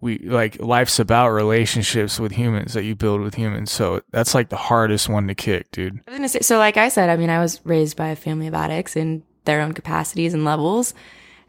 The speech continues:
Speaker 2: And growing up, especially when I entered my college years, my family was always very concerned and like, "Brianna, be careful. You know, you have that addict gene," you know, but I never had problems with alcohol or drugs, you know, socially. I, I didn't do them any more than, like, the normal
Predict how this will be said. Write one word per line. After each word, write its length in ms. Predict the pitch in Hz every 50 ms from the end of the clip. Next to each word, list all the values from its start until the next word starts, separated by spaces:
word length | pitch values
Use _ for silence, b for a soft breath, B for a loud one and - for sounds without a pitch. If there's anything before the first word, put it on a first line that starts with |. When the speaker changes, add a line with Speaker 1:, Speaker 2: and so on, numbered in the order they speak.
| B B
Speaker 2:
And 480 | 185 190 185 185 180 175 175 170 165 - _ _ _ _ _ _ _ _ _ _ _ _ - 180
growing 320 | 160 208 202 196 196 196
up, 160 | 196 190 185 170
especially 340 | - - 175 175 - 190
when 100 | 180 175
I 60 | 165 160
entered 220 | 160 160 - 156
my 120 | 151 139
college 380 | 139 - 160 160 175 160 151 180
years, 240 | 147 147 143 147 -
my 160 | 151 156 165
family 380 | - - 156 156 151 156 156 147
was 340 | 143 139 160 - - - - -
always 300 | - 185 185 170 156 170
very 160 | 160 147 147
concerned 560 | 147 - 147 147 - - 147 139 139 139 151
and 20 | 147
like, 140 | 139 139 -
"Brianna, 280 | 160 165 160 156 151
be 80 | 156 147
careful. 480 | - - 180 180 175 - 156 151 160
You 140 | 160 175 147
know, 80 | 147 156
you 160 | 156 143 151
have 160 | 156 151 147
that 320 | 147 143 139 135 - - B B B B B B B B B B
addict 340 | 170 165 165 160 175 - -
gene," 480 | - 202 202 190 190 185 185 185 180
you 80 | 175 170
know, 60 | 170
but 160 | 160 - -
I 100 | - 190
never 400 | 214 220 214 240 226 196 175 170
had 180 | 175 170 165 165
problems 520 | - 170 165 151 151 160 156 156 156 151
with 180 | 151 160 156 -
alcohol 420 | - 147 156 - 160 156 151 147
or 120 | 156 165 160
drugs, 440 | - 143 139 135 135 135 - -
you 60 | 156 151
know, 160 | 143 147 165 _ - -
socially. 680 | - - 190 202 202 - 165 147 143 139 139 143 - -
I, 60 | - 147 - -
I 60 | 226
didn't 180 | 233 254 233
do 100 | - 247
them 140 | 226 220 202
any 140 | 190 180 180
more 240 | 170 160 160 160 156
than, 160 | 160 165 160
like, 220 | 151 151 160 -
the 100 | - -
normal 640 | 190 185 147 143 143 143 139 139 139 135 143 156 _